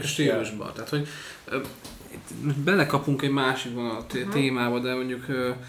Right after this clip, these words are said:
Speaker 1: van egy helyszín, aki dolgozik egy klasszikus stílusú, ö, asztalterítővel, székszoknyával, ezt használják mindig amúgy,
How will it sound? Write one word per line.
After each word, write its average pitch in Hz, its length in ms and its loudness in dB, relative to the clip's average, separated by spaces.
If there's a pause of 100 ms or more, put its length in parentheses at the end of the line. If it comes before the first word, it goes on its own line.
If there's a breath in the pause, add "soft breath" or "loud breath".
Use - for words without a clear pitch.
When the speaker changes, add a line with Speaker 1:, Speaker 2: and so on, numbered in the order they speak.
(260 loud breath)
Speaker 1:
van 208 140 4
egy 120 160 4
helyszín, 175 360 4
aki 131 140 0
dolgozik 123 460 0
egy - 100 -6
klasszikus 120 540 -4
stílusú, 113 680 -4 (160)
ö, - 40 -6 (340)
asztalterítővel, 113 880 -2
székszoknyával, 123 800 -2
ezt 147 180 2
használják 107 500 -4
mindig 170 380 4
amúgy, 117 440 0